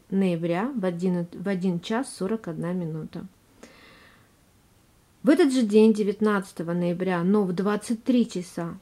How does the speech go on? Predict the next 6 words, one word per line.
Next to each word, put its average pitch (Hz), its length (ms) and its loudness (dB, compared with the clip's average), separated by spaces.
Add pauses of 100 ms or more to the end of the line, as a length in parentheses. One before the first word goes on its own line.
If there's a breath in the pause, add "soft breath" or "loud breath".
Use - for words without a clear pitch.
(100)
тридцать 190 480 -4
минут, 175 460 -6 (1300 soft breath)
начало 277 420 2
следующего 220 640 4
благоприятного 185 840 0
периода, 165 720 -4